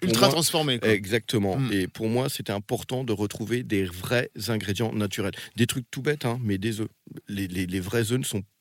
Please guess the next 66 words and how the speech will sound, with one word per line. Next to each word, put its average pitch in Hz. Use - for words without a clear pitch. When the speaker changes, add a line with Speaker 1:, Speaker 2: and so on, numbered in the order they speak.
Speaker 2:
quasiment 117
plus 113
utilisés. 107
C'est 104
ce 85
qu'on 95
appelle 107
des 92
ovoproduits. 104
Euh, 90
je 85
Speaker 1:
Les 139
ovoproduits, 165
c'est -
un 156
bidon 156
qui 165
arrive 180
avec 151
déjà 160
un 135
blanc 160
et 151
un 139
jaune 180
qui 175
sont 151
déjà 143
battus, 135
et 165
cetera, 120
et 123
cetera, 180
c'est 151
ça, 190
hein ? 143
Speaker 2:
Ouais, 127
mélangés, 123
en 92
fait, 87
en 95
Speaker 1:
Ou -
Speaker 2:
tous -
les 160
cas. 160
Speaker 1:
mélangés, 151
Speaker 2:
Ou 143
Speaker 1:
oui, 147
Speaker 2:
alors, 135
Speaker 1:
c'est 139
Speaker 2:
ça -
Speaker 1:
ça. 117
Speaker 2:
peut 135
être 120
un 117
bidon 113
qu'avec 104
du 98
jaune 127
ou 110
un 98
Speaker 1:
Oui. 110
Speaker 2:
bidon 117
qu'avec 107
du 110
blanc. 104